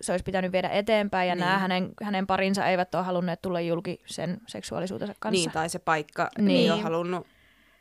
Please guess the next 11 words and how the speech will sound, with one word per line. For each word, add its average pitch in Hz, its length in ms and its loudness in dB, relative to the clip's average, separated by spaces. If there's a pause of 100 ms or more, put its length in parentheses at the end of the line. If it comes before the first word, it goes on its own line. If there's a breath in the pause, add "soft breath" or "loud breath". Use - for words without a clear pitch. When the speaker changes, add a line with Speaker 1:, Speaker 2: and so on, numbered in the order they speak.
(340 soft breath)
Speaker 3:
No, 226 220 6 (160)
Dahmer 339 500 8 (420)
sai 240 560 4 (1500)
uusia 262 600 4 (220)
ideoita 226 460 6
sen 220 180 4
jälkeen, 202 320 4
kun 208 100 -2
hänen 202 200 2
kylpyläjäsenyys 202 880 -2
peruutettiin. 247 800 -2